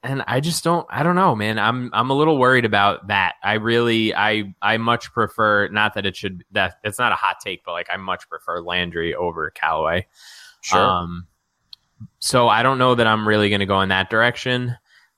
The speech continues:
Speaker 1: Um, what, what are you thinking for Callaway? Are you, are you buying in?
Speaker 2: I mean, he had ten targets last week, but he only hauled in, uh, two of them. So
Speaker 1: Right.
Speaker 2: that, uh, four, sorry, uh, four of them, which
Speaker 1: Four.
Speaker 2: not a great percentage.
Speaker 1: No.
Speaker 2: Um,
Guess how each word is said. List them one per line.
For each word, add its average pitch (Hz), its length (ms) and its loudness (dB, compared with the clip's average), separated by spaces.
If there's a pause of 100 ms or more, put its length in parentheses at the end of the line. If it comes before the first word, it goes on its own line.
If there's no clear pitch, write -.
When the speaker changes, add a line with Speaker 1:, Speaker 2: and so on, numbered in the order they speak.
Speaker 1:
Um, 92 580 0
what, 104 300 0
what 110 200 2
are 120 60 4
you 113 180 2
thinking 92 320 -2
for 90 120 -4
Callaway? 82 420 0
Are 85 100 0
you, 90 440 -2 (260)
are 92 100 0
you 95 120 0
buying 92 280 2
in? 92 180 -2 (1160)
Speaker 2:
I 117 60 2
mean, 143 100 4
he 135 60 4
had 160 200 2
ten 165 180 2
targets 120 440 2
last 95 300 2
week, 90 260 -4
but 92 140 0
he 95 80 0
only 95 180 0
hauled 92 340 2
in, 87 340 -2 (520)
uh, 78 140 -2
two - 240 -2
of 73 80 -6
them. 58 180 -16 (140)
So - 180 -4
Speaker 1:
Right. - 160 -2
Speaker 2:
that, - 180 0
uh, 95 120 4
four, - 280 -2
sorry, 90 220 2 (120)
uh, 90 140 2
four 120 240 2
of 87 80 0
them, 76 160 -8
which 90 140 -10
Speaker 1:
Four. - 200 -8 (140)
Speaker 2:
not 120 240 2
a 123 40 4
great 113 260 0
percentage. 85 580 -8 (220)
Speaker 1:
No. 87 100 -6
Speaker 2:
Um, 85 500 -2